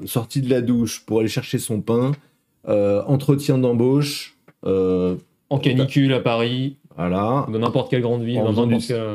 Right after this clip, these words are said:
Speaker 2: quel
Speaker 1: en faisant du skateboard. Euh, les chapkas sont non seulement bon marché, mais elles sont incroyablement polyvalentes. Vous pouvez les porter avec n'importe quelle tenue, qu'il s'agisse d'un jean, de shorts. <laughs> T'imagines les mecs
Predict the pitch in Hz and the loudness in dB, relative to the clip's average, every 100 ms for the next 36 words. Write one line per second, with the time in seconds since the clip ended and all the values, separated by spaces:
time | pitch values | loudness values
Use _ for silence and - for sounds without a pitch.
0 | 101 117 113 123 113 - 104 98 110 120 | -2 0 2 2 0 0 0 2 2 2
1 | 135 143 - - _ _ _ _ _ _ | 0 -2 -12 -20 _ _ _ _ _ _
2 | 107 107 120 127 160 147 - 156 139 131 | 0 2 2 2 2 0 0 2 2 0
3 | - - 123 127 139 151 131 123 151 214 | -4 -2 2 4 4 4 4 4 4 4
4 | 160 - - 220 247 120 117 117 190 - | 2 0 0 2 2 2 0 0 -4 -4
5 | 220 180 - 185 165 160 190 165 170 175 | -2 0 0 2 4 4 2 2 2 4
6 | 196 185 - - - - _ 131 127 160 | 2 0 -4 -18 -20 -20 _ -2 2 4
7 | 180 165 151 185 165 156 226 233 214 - | 4 2 2 2 2 2 2 2 0 0
8 | 196 190 165 185 196 208 151 107 120 117 | 2 2 2 2 4 4 2 0 0 2
9 | 110 101 151 - 113 104 98 113 175 202 | 0 -6 -12 -6 0 2 2 4 4 4
10 | - - _ _ 95 104 - 156 156 - | 0 -10 _ _ -2 -2 2 0 0 -6
11 | - _ _ _ - - 202 - - _ | -14 _ _ _ -14 -12 -12 -16 -20 _
12 | _ _ _ _ _ _ - - 127 139 | _ _ _ _ _ _ -18 -2 0 0
13 | - 123 113 - | 0 -4 -4 -10